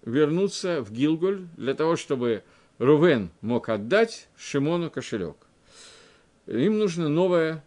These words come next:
перерождение. Поэтому когда из-за человека, который является правильным свидетелем эд эмет, то получается, что гзейла возвращается, украдено возвращается к хозяевам, то он спасает обе души от Гилгуля.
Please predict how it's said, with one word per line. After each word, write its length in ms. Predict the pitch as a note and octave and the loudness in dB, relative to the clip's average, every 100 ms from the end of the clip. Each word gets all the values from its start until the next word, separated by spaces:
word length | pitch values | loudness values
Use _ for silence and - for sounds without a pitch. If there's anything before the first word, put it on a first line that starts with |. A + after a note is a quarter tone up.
| - | -2
перерождение. 760 | C3+ C3+ C3 G#2+ F#2 E2 D2 - | 0 2 0 -4 -8 -10 -10 -4
Поэтому 500 | D3 D#3+ C3 F2 D#2 - _ _ _ _ | 2 2 2 -6 -14 -20 _ _ _ _
когда 360 | - C#3+ D3+ A#3 | 2 4 6 4
из-за 400 | - G3+ E3+ F#3 | 2 -2 0 -2
человека, 640 | - F3 E3+ G3 F#3 D3+ C3 | -2 -2 2 2 0 -2 -4
который 420 | C3 - E3 D3+ | -4 0 0 2
является 540 | C#3+ D#3+ D3 - A#2+ - - | 2 2 2 0 -8 -8 -8
правильным 580 | A#2 D#3+ D3 B2+ A2+ - _ | 0 2 4 2 -2 -4 _
свидетелем 760 | - - C#3+ E3 E3 A#2+ A#2 - | -10 -2 2 2 2 0 0 2
эд 260 | D#3+ B2+ - | 2 2 -2
эмет, 460 | C#3 B2+ G#2+ - - _ _ | 0 2 0 -6 -20 _ _
то 120 | C3 | -6
получается, 680 | C3 D#3 D#3 F#3 D3+ - G#2+ | -2 -2 -2 0 0 0 -8
что 200 | - A#2 | -6 -6
гзейла 400 | G#2 E3 E3+ C#3 | -2 0 2 2
возвращается, 680 | B2 A#2 A#2+ - D#3 B2+ C3+ | 0 -4 -6 0 0 0 -2
украдено 460 | C3 D3 B2 A#2+ | -2 -2 -2 -4
возвращается 580 | A2 A2+ G#2+ D3 C3+ A2 | -4 -6 -6 -4 -4 -6
к 60 | - | -8
хозяевам, 520 | G#2 F2 F2 G2 C3+ _ - - - _ | -8 -6 -6 -8 -12 _ -20 -20 -20 _
то 120 | - G3+ | 6 6
он 120 | G#3+ | 6
спасает 640 | - E3+ - G3+ F#3 - | 0 -2 2 2 2 2
обе 180 | C#3+ B2+ | 0 -2
души 420 | A2 A#2+ G3+ G#3 - | -4 -4 -2 -2 2
от 200 | F#3 C3+ | 0 0
Гилгуля. 580 | A#2 G2+ F2 F2 F2 | -4 -4 -6 -8 -10